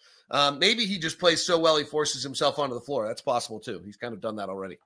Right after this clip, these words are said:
Uh, one other thing I just want to point out, um,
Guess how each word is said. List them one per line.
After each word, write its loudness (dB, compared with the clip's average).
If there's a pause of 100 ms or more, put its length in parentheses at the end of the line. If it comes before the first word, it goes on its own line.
(560)
Uh, 8
one 8
other 6
thing 4
I 8
just 0
want 4
to -4
point 0
out, 2 (800)
um, 4